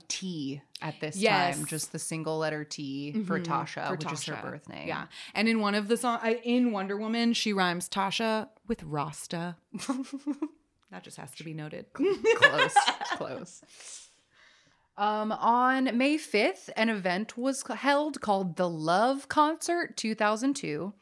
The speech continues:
Speaker 1: This was held at Olympic Stadium to celebrate and promote the World Cup two thousand two, which was going to be held in Korea. We'll get to it next month. Um, Finkel was the opening act for this, and they were followed by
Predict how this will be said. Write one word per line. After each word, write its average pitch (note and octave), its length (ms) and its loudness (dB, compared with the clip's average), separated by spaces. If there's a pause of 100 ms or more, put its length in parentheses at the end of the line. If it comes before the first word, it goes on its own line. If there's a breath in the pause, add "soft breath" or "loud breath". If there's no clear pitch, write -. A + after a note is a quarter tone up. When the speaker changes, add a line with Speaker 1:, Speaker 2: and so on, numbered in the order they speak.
(300 loud breath)
Speaker 1:
This G#3+ 180 0
was A#3 160 2
held F#3 300 4
at E3+ 120 4
Olympic F3+ 400 0
Stadium E3 540 0
to - 100 -10
celebrate G#3 640 2
and G3 140 0
promote G3 640 2
the F3 100 -2
World E3+ 340 2
Cup D3+ 300 -2
two E3 160 -10
thousand D3+ 360 -2
two, D3 180 -4
which D3 180 -6
was D3 140 -10
going C#3+ 340 -4
to D#3+ 100 -6
be D3+ 120 -4
held C#3 440 -2
in D#3+ 120 -6
Korea. D3 340 -2
We'll D3 120 -4
get C#3+ 220 -10
to D#3+ 120 -6
it D#3 220 -4 (200)
next D#3+ 240 -8
month. C4 320 2 (480 loud breath)
Um, E3+ 560 2 (640)
Finkel F3+ 680 4
was F3 180 0
the E3+ 140 -2
opening F#3 380 2
act D3+ 320 2
for C#4+ 160 0
this, D#4+ 300 2
and G3 180 0
they F#3+ 120 2
were F3+ 140 2
followed E3 500 2
by D3 540 2